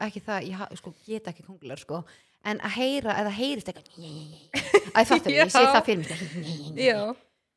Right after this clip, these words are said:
Speaker 2: Oj.
Speaker 1: Og það heyrist pottið þegar það er að spinna vefinn, bara búm, búm, búm, búm, skilurðu?
Speaker 2: <laughs> Örugglega.
Speaker 1: Mjög fórnulegt.
Speaker 2: Oj, þetta er nasty.
Speaker 1: Herðu, ég ætla að
Speaker 2: Já.
Speaker 1: spyrja þig.
Speaker 2: Já.
Speaker 1: Hvort mundirðu?
Speaker 2: Ok.
Speaker 1: Ég ætla að vera með þannig spurningar.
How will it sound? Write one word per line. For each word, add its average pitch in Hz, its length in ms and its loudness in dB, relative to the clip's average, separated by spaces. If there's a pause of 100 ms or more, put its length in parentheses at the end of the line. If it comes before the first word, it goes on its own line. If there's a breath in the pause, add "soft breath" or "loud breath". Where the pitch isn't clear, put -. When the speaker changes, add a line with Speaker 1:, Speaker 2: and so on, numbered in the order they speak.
(160)
Speaker 2:
Oj. 262 220 -4
Speaker 1:
Og 233 80 -8
það 220 140 2
heyrist 277 320 0
pottið 285 240 -4
þegar 269 100 -4
það 254 60 -2
er - 20 -2
að 247 80 -6
spinna 302 320 -4
vefinn, 302 400 -4
bara 196 160 -4
búm, 165 80 -6
búm, 156 160 -4
búm, 160 140 -4
búm, 151 320 -6 (160)
skilurðu? 170 340 0 (100)
Speaker 2:
<laughs> 320 60 0
Örugglega. 294 460 0 (420 loud breath)
Speaker 1:
Mjög 254 140 -8
fórnulegt. 180 400 -8
Speaker 2:
Oj, 269 80 -6 (140)
þetta 233 260 -6
er - 20 -12
nasty. 202 640 -14
Speaker 1:
Herðu, 208 220 2
ég 269 160 0
ætla 359 80 -4
að - 20 -2
Speaker 2:
Já. 339 60 -8
Speaker 1:
spyrja 349 180 0
þig. 214 320 -4
Speaker 2:
Já. 247 80 4 (300)
Speaker 1:
Hvort 302 260 -4
mundirðu? 339 460 -6 (380)
Speaker 2:
Ok. 196 120 -10 (640)
Speaker 1:
Ég 247 180 0
ætla 294 160 -2
að 294 60 0
vera 285 100 -4
með 277 80 -8
þannig 285 220 -4
spurningar. 98 320 -16